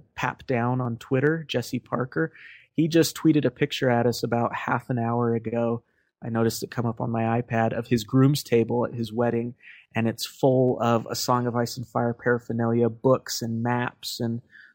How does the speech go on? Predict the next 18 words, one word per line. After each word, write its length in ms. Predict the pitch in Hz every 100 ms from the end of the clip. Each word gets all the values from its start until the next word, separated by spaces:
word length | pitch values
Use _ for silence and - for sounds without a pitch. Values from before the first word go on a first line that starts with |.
| -
looks 200 | 135 -
like 260 | 120 - - - -
lineages 960 | 135 123 131 135 131 123 131 131 120
and 240 | 123 120 120 - _ -
charts 420 | - 127 127 -
of 220 | 135 113
lineages 580 | 127 127 127 120 131 120
and 100 | 127
stuff 300 | - 123 -
like 200 | 123 -
that, 280 | 120 117 120 _ - -
and 140 | 131 131
even 220 | 143 135
a, 280 | 123 117 104
what 240 | 123 120
looks 200 | 127 -
like 180 | 131 120
a, 180 | 113